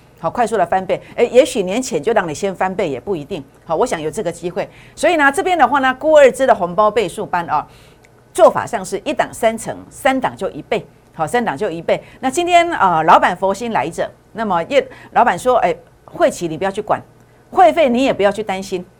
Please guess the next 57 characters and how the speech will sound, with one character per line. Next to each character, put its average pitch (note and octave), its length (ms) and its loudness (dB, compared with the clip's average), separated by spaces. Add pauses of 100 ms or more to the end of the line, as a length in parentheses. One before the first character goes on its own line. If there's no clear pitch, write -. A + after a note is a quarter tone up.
(180)
好， F3 140 0
你 G#3+ 80 0
也 A#3 60 0
不 G3 80 2
要 G#3 60 8
去 G#3 120 -2
担 G3 180 -4
心。 F#3+ 180 -4 (440)
你 A#3+ 100 -2
在 G#4 140 4
过 G#4 200 6
年 C4+ 160 2
前， D#3+ 380 -6 (140)
我 G#3 120 6
让 G3+ 140 8
你 F3+ 60 -2
先 C#4+ 280 2
赚 B3 200 0
再 G3+ 120 0
说， F3+ 240 -4 (540)
让 D4+ 160 0
你 C#4 60 -4
先 B3+ 180 -2
赚 A#3+ 160 -2
再 G3+ 160 -2
说。 F3+ 180 -4 (180)
今 F4+ 180 0
天 F4+ 180 -2
啊， E3 100 -2
限 D4+ 260 0
十 G3+ 200 0
个 G#3 100 2
名 F3 220 -6
额， C3 160 -4 (340)
限 D#4+ 180 -2
十 A#3+ 160 -2
个 A3+ 120 2
名 F#3 200 -4
额 D3 120 2
来 D#3 120 0
做 G#3 140 -4
登 F#3 200 -6
记， E3+ 280 -14
好， E3+ 140 -4
把 D3+ 180 0
握 G3+ 120 2
这 G#3 120 -2
个 E3+ 80 -6
机 G3+ 160 -4
会 G3+ 180 0
哦。 G3 180 4 (360)
好， G3+ 300 4
那 A3 80 -4
当 C#4+ 140 0
然 G#3 160 0
新 D4 280 -6
唐， C3+ 320 -10